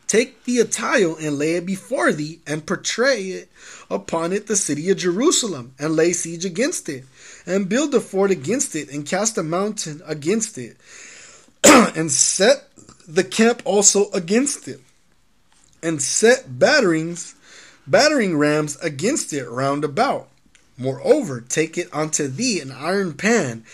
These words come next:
and set it for a wall of iron between thee and the city, and set thy face against it. It shall be besieged, and thou shalt lay siege against it.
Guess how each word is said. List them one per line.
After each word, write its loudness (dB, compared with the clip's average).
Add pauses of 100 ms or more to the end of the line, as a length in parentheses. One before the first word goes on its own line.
(240)
and -4
set 2
it -2
for -2
a 0
wall 0 (100)
of -2
iron 0 (1300)
between -4
thee -2
and -4
the 0
city, -2
and -6
set -2
thy 0
face -6
against -6
it. -12
It -2
shall 0
be -6 (320)
besieged, 0
and -2
thou 0
shalt -2
lay -2
siege -6
against -4
it. -14